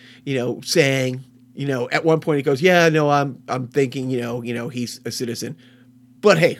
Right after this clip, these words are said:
what do I know? <laughs> It's like after spending mil-, so it, it, it, you know, so we're not, we're not gonna sit here and, and lament over every little, you know, nook and cranny. But at the same time, you know, the Tea Party, they never stopped fighting, and now they are the conservative wing, or the conservative <laughs> wing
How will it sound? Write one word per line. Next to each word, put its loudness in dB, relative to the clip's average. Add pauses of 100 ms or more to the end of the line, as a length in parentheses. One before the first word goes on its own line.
what 2
do 6
I 0
know? -4
<laughs> -8
It's 2
like 2
after 0
spending 2
mil-, -4 (300)
so 0
it, -2
it, 0
it, 0
you -2
know, 4
so 0
we're 0
not, 0
we're 2
not 2
gonna -2
sit -2
here 2 (380)
and, 0
and -4
lament -2
over -2
every -2
little, 0
you -6
know, -4
nook -2
and -8
cranny. -8 (320)
But 2
at -4
the -4
same 0
time, -6 (240)
you -6
know, 0
the -6
Tea -4
Party, -2 (420)
they 4
never 2
stopped -4
fighting, -2
and -6
now -2
they 0
are 2
the -2
conservative -2
wing, -2
or -2
the 2
conservative 2
<laughs> 2
wing -2